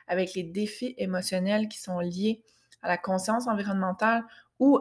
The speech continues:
à la transition socio-écologique, les transformations sociales, euh, qu'on peut vivre en, en raison des changements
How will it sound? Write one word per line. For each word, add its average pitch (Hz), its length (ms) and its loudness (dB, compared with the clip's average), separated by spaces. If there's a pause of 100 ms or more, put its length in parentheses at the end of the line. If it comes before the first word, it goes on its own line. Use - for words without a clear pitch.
à 190 80 10
la 185 160 6
transition 208 480 0
socio-écologique, 185 960 -2 (100)
les 170 160 -4
transformations 196 800 2
sociales, 196 680 -2 (400)
euh, 170 160 0
qu'on 233 220 -4
peut 202 140 4
vivre 196 420 2 (300)
en, 185 160 -4 (120)
en 180 160 -2
raison 208 500 2
des 214 140 2
changements 190 500 -2